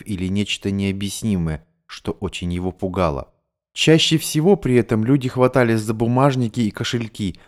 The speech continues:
подозрительно озирались по сторонам и продолжали, насколько могли, быстрее свой путь. Иногда хищник задевал некоторых, но лишь немногие оборачивались посмотреть на невежу и, не увидев никого, только пожимали плечами.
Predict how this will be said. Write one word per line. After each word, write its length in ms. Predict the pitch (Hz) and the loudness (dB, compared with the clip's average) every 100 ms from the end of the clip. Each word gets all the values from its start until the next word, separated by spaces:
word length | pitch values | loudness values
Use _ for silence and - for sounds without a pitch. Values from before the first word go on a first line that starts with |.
| - | -6
подозрительно 720 | - 117 113 147 147 131 123 | 2 4 6 6 4 2 4
озирались 540 | 117 113 117 120 113 - | 4 4 6 6 4 0
по 100 | 113 | -2
сторонам 600 | - - 104 110 127 139 | -2 0 2 4 4 2
и 120 | - | 0
продолжали, 640 | 110 107 107 107 113 135 | -4 0 2 2 2 2
насколько 500 | 107 104 - 110 - | 2 -2 -2 -2 0
могли, 280 | 110 107 104 | 0 0 0
быстрее 520 | 101 107 - 101 101 | -2 -2 -2 0 2
свой 320 | 92 - 110 110 | 2 0 0 0
путь. 460 | - 92 78 - _ _ _ | -2 -6 -6 -14 _ _ _
Иногда 460 | - 104 107 104 110 | 0 2 2 4 2
хищник 440 | - 120 - 113 | 2 -6 -2 0
задевал 500 | 101 110 117 127 117 | 0 2 4 6 6
некоторых, 680 | 101 98 87 87 82 82 - _ _ - | 6 2 0 -4 -6 -8 -10 _ _ -2
но 140 | 113 | 0
лишь 240 | 120 123 | 0 -2
немногие 560 | 135 127 131 147 117 104 | 0 2 4 2 2 0
оборачивались 880 | - 95 104 117 131 117 110 104 - | 0 2 4 4 2 0 -2 -4 -6
посмотреть 580 | 104 - 104 95 110 110 | -6 -2 -2 0 -2 0
на 80 | |
невежу 560 | 101 101 98 101 85 80 - _ _ | 2 2 2 2 2 -2 -10 _ _
и, 80 | 110 | 0
не 160 | 117 120 | 2 4
увидев 460 | 120 123 107 104 | 2 0 -4 -2
никого, 460 | 113 101 110 113 139 | -2 0 2 2 2
только 340 | - 90 95 | 0 -4 -4
пожимали 500 | - 95 98 104 95 | -4 -2 0 2 0
плечами. 640 | 95 95 90 - 80 69 | -2 -6 -6 -4 -4 -6